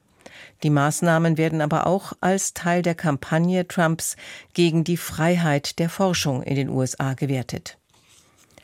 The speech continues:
Und hier noch einmal die Übersicht. Im Bundestag wird Kanzler Merz heute seine erste Regierungserklärung abgeben.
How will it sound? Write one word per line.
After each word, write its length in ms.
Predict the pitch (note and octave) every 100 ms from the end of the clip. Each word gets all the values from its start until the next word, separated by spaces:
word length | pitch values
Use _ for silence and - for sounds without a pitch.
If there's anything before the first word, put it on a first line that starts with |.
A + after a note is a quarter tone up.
| - - - - _
Und 160 | D#3+
hier 140 | C#3 C#3+
noch 120 | C3+
einmal 220 | C#3 C3+
die 100 | C#3
Übersicht. 600 | D#3+ D#3+ D3 C#3+ - - _ _ - - - - - _
Im 200 | F#3 F3+
Bundestag 640 | F#3+ G#3+ A#3+ - G3+ G#3
wird 160 | G#3 G#3+
Kanzler 320 | - G3+ G3
Merz 380 | F3+ D#3 F3+ -
heute 280 | E3+ E3+ F3
seine 240 | D#3 D3+
erste 340 | D#3 C#3 - C#3
Regierungserklärung 960 | C#3 D3 C#3+ C#3 - D3 - C3+ C#3
abgeben. 540 | - C3 - C#3 D3